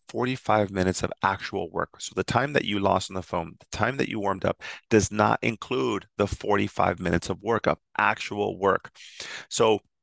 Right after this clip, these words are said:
if you ask me what's the ideal scenario, you have a five to ten minute warm up, forty-five minutes of work, and ten to fifteen minutes for, uh, a cool down stretch, do whatever it is that you need to do, go in the sauna, do whatever it is that you wanna do.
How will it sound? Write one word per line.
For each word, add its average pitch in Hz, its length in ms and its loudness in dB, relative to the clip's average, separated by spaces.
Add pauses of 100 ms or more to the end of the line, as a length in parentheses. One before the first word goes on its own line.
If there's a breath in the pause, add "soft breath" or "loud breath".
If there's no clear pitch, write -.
(680)
if 104 160 2
you 104 60 6
ask 113 260 4
me 95 140 2
what's 90 240 -2
the 98 60 4
ideal 92 240 4
scenario, 85 540 2 (420 loud breath)
you 95 80 2
have 85 100 4
a 80 60 -2
five 110 320 2
to - 40 -16
ten 123 140 2
minute 120 220 -2
warm 85 220 -8
up, 80 100 -8 (560)
forty-five 120 420 4
minutes 110 300 2
of 101 80 -4
work, 85 320 -6 (320 soft breath)
and 92 180 0
ten 107 160 6
to 110 60 0
fifteen 104 340 -4
minutes 90 240 2
for, 85 380 -2 (100)
uh, 87 360 -2
a 95 180 -4
cool 120 200 -2
down 104 300 4
stretch, - 540 2
do 107 100 -4
whatever 101 260 4
it 92 100 2
is 95 180 4
that 92 100 -8
you 92 80 -10
need 87 220 -6
to 113 80 -2
do, 113 140 0
go 101 160 2
in 92 40 -4
the 90 80 -8
sauna, 107 400 4
do 123 120 4
whatever 135 320 6
it 113 60 8
is 107 120 6
that 98 80 2
you 98 80 -6
wanna 92 100 -2
do. 87 120 -4